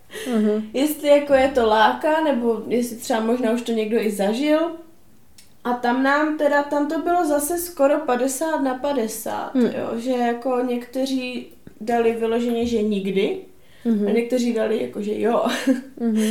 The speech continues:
Speaker 2: Takže to je taky podle mě jak vlastně s tím kamarádství s výhodama.
Speaker 1: Jo.
Speaker 2: Já jsem teďka, jak se dívám na to Gossip Girl,
Speaker 1: Mhm.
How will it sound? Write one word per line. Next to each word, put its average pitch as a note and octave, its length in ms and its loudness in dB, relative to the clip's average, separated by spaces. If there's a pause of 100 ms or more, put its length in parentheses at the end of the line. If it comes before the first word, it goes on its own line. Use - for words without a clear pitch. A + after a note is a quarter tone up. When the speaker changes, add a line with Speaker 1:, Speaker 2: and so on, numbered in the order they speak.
(260)
Speaker 2:
Takže A#3+ 520 0 (680)
to C#4+ 80 0
je D4 100 4
taky C#4+ 280 0
podle C4 300 4
mě D4+ 160 8
jak C#4 220 4
vlastně C4+ 460 0
s C#4+ 80 0
tím C#4+ 220 0
kamarádství B3+ 720 0
s A3+ 80 -4
výhodama. G#3 800 -4 (520)
Speaker 1:
Jo. - 140 -8 (840)
Speaker 2:
Já A#3+ 120 2
jsem C4+ 180 0
teďka, C#4 580 0
jak B3 180 -4
se C4 140 -6
dívám A#3+ 400 0
na B3 100 0
to B3 140 0
Gossip A#3 400 -4
Girl, G#3+ 480 -2 (120)
Speaker 1:
Mhm. A#3 380 0